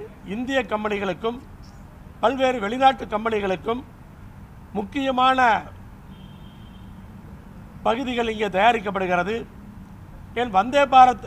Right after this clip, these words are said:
ரயிலுக்கு கூட பல்வேறு பாகங்கள் இங்கே தயாரிக்கப்படுகிறது.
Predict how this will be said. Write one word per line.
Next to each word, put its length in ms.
ரயிலுக்கு 360
கூட 300
பல்வேறு 480
பாகங்கள் 520
இங்கே 180
தயாரிக்கப்படுகிறது. 920